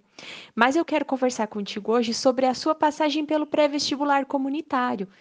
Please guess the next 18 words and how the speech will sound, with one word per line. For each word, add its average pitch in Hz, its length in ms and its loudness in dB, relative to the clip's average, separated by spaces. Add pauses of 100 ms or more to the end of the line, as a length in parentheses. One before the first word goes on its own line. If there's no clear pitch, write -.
(340)
Conta 415 300 2
pra 392 140 4
gente 311 260 2
um 262 60 -2
pouquinho 262 500 -4
como 330 240 -2
que 349 120 2
você 330 400 -2
chegou 294 880 2
até 311 560 0
o 302 60 2
pré-vestibular. 254 1000 -2
Como 339 260 -4
foi 269 340 4
que 262 120 -10
você 247 180 -6
ficou - 260 -10
sabendo? 214 920 -4